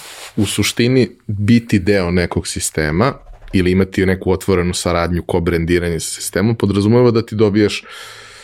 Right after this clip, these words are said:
neke stvari iz tog sistema, neke klijente za ta tržišta i tako dalje. Možda ne po automatizmu uvek, ali si preferred partner, recimo,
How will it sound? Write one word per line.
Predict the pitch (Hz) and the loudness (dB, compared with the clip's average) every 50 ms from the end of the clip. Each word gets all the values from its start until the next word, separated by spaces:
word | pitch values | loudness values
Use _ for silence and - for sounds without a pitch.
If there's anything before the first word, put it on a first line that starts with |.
| - - - - - - - - - - - - | -20 -20 -20 -20 -20 -20 -18 -18 -18 -18 -6 0
neke | - 101 104 107 104 - - | 2 2 2 2 2 0 -2
stvari | - - 95 95 95 95 92 | -2 0 0 0 2 2 2
iz | 90 - | 0 0
tog | - 101 95 - | -2 -2 -2 -2
sistema, | - - - - 98 98 98 98 | -4 -4 -2 -2 0 2 2 2
neke | 95 95 95 92 - 101 | 2 2 2 0 -2 -4
klijente | - - - 104 101 101 101 104 101 - 104 | -2 0 2 2 2 4 2 2 2 0 0
za | 95 92 104 95 | 0 0 0 -2
ta | - 110 101 98 - | 0 -2 -2 -2 0
tržišta | - 98 101 98 90 98 101 - - - 101 | 0 0 0 2 2 0 0 -2 0 0 -2
i | 95 90 | 0 0
tako | - 98 98 - | -2 -2 0 0
dalje. | 98 98 98 95 | 2 2 4 4
Možda | 95 104 113 107 104 107 117 | 4 4 4 4 4 4 4
ne | 117 120 120 117 120 | 4 4 4 2 2
po | - 110 | 2 2
automatizmu | 107 107 104 101 - 110 104 104 101 101 - 110 113 107 87 87 98 90 87 87 87 | 4 4 2 2 2 2 4 4 2 2 2 2 2 4 2 2 0 0 2 2 2
uvek, | 82 113 160 175 - - - - - - _ _ _ _ | 2 2 2 0 -2 -6 -12 -12 -12 -18 _ _ _ _
ali | - 139 156 156 160 156 143 139 143 139 135 123 | -2 0 2 2 4 4 4 6 6 6 6 6
si | - - - - 127 123 123 120 120 117 104 - - - _ | 4 2 0 2 4 4 6 6 6 4 2 0 -4 -8 _
preferred | - 117 113 104 - - 123 113 101 - | 0 2 2 2 2 4 4 4 2 2
partner, | - - 101 92 85 - - 85 80 - - - - | -2 -2 -2 -2 -2 -4 -4 -6 -6 -6 -8 -8 -6
recimo, | 92 87 80 76 - - - 87 76 67 65 | -2 -2 -2 -2 -2 -2 -2 -2 -2 -4 -8